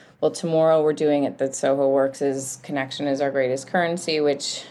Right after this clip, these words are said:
you know, their head of memberships was all excited to just bring the band back together, you know, all of the O Gs and then a lot of new people. And we have a lot of Shine It Forwards. And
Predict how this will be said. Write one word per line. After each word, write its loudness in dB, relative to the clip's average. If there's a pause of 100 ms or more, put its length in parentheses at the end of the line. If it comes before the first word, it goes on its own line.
you -6
know, 0
their 2
head -2
of -4
memberships -2
was -4
all 2
excited 0
to -4
just -8
bring 4
the 6
band 6
back 4
together, 4
you 2
know, 6
all 8
of 6
the 6
O 8
Gs 4
and 6
then 6
a 6
lot 6
of 2
new 4
people. 2
And 2
we 2
have 0
a 4
lot 4
of 0
Shine 0
It -6
Forwards. 4
And -2